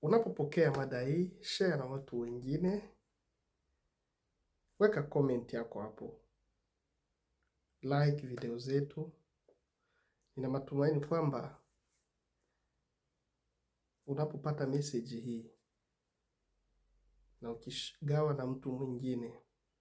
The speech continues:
itatusaidia sisi kuweza kutengeneza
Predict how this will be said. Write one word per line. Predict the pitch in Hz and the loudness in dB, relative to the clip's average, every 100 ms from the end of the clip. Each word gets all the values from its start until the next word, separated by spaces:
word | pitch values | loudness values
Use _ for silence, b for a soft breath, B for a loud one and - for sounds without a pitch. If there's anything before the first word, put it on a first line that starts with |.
| _ _ _ _ _ _ _ _ _ _ _ _ | _ _ _ _ _ _ _ _ _ _ _ _
itatusaidia | 143 139 - - 139 156 156 | -8 -8 -4 2 2 4 0
sisi | - - 147 - | -2 -2 -4 -6
kuweza | - 127 139 | -8 -6 -6
kutengeneza | 143 131 123 127 151 147 117 | -6 -6 -2 0 0 -2 -8